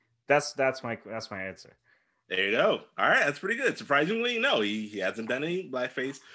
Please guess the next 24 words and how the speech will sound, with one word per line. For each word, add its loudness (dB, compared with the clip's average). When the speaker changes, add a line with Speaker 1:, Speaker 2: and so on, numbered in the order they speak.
Speaker 2:
but, 2
but 2
he -10
did 0
buy 0
ad -4
space -6
in -8
the -8
New -8
York -6
Times -4
to -16
urge -8
the -12
state -2
of -6
New -12
York -4
to -6
instate, -4
inst-, -6
uh, -2
instate -4